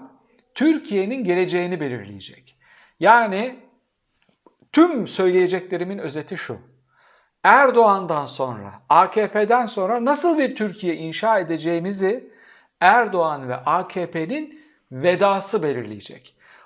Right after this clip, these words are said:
Onların veda etme şekli onlardan sonra kurulacak rejimi de kısmen belirleyecek ve onların veda etme şekli muhalefetin bugün konuştuğumuz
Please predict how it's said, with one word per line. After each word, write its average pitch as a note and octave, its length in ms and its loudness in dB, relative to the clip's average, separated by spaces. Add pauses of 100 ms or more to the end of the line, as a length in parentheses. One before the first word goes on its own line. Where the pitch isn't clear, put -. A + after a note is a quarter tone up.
(100)
Onların A3+ 600 4
veda B3 380 4
etme F#3 280 -4
şekli A3+ 580 -6 (340)
onlardan G#3 640 2
sonra A#3+ 480 -2
kurulacak F#3+ 640 -2
rejimi D#3+ 480 -4
de B3 340 -4 (240)
kısmen G#3+ 520 -4
belirleyecek A3+ 680 -2 (380)
ve F3 60 2
onların G3+ 580 0
veda G3 580 2 (220)
etme D#3 360 -6
şekli G#3+ 640 -2 (300)
muhalefetin G3 840 -2
bugün A#3+ 280 -4
konuştuğumuz F3 1040 -8